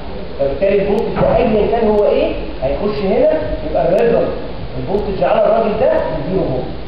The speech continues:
يبقى في كلام ايه؟ فهمت قصدي؟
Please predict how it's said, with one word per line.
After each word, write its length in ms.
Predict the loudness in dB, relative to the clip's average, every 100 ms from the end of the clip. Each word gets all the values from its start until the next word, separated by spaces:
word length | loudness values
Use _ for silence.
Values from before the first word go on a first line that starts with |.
| -10 -10 -10 -10 -8 -6
يبقى 140 | -4 -4
في 80 | -2
كلام 220 | -2 -2
ايه؟ 180 | -2 -4 -4 -4 -4 -6 -8 -8 -10 -10 -10 -6
فهمت 240 | -6 -4 -2
قصدي؟ 240 | -2 -4